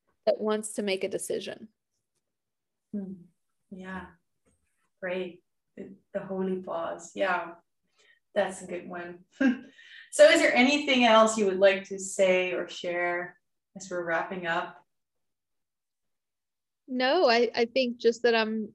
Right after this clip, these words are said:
Speaker 1: grateful you and I got to have some one-on-one, although I did most of the talking as per usual. Um, and I'm, I'm really grateful that you've had me here. And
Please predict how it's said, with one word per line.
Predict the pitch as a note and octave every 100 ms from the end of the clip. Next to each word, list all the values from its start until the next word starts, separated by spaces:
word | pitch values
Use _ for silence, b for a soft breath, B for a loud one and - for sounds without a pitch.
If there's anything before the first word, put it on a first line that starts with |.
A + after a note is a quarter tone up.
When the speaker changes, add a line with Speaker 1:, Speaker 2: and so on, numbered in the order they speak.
| _ -
Speaker 1:
grateful | A#3 A#3 A#3
you | A3 A3+
and | G#3+
I | G#3 G#3+
got | A3 G#3+
to | A3 G#3
have | G3 G3+
some | A3+ G#3 G3 - _ _ _ _ _ _ -
one-on-one, | A3 A3 A3 G#3+ G#3 A3 D#4+
although | A3+ G#3+ G#3+
I | G3+ G3+
did | G3+ G#3
most | G3+ G#3+ -
of | G3+
the | G3
talking | G3 G3 G#3 G3+
as | G3 - - -
per | G3
usual. | G3 G3+ A3 B3+ C4+ b b b _ -
Um, | - G3+
and | G3 G3
I'm, | G3 G3
I'm | - A3
really | A3+ A#3+
grateful | A3+ A#3 A#3+ - A3+
that | G#3+ -
you've | G#3+
had | - G#3+ A#3+
me | B3+ A3+
here. | G#3+ F#3+ F#3+ F#3
And | F3+ F3